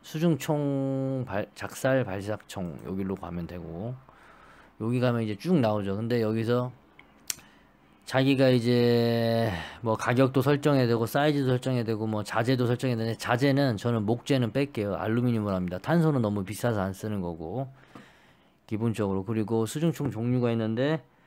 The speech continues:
뉴매틱 수중총 같은 경우는 공기로 하는 거예요. 이거 말고 밴드로 하는 수중총. 그리고 브랜드도 제가 좋아하는 브랜드만 좀 집어서 설명을 드릴게요. 엡실론 아니면,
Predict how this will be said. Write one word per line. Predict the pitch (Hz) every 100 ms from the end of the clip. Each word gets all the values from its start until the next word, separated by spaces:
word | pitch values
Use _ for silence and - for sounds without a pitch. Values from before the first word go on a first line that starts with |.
| _ - _ _ _
뉴매틱 | 104 117 156 165 143 143 143 131
수중총 | - 156 147 151
같은 | 131 131 135
경우는 | 120 117 120 131 135 -
공기로 | - 131 139 143
하는 | 127 117 98
거예요. | 92 87 98 117
이거 | 107 110
말고 | 101 104 101 98
밴드로 | 101 110 113
하는 | 104 98
수중총. | 92 101 101 - 87 101 120
그리고 | 104 104 98
브랜드도 | 127 131 123 123 120 139
제가 | 139 120 120
좋아하는 | 123 127 131 113
브랜드만 | 110 120 113 113 113 120 135 123
좀 | 120 107
집어서 | - 156 139 113
설명을 | 123 123 107
드릴게요. | 92 90 76 78
엡실론 | 101 - 123 117 113
아니면, | 101 101 101 120 143 160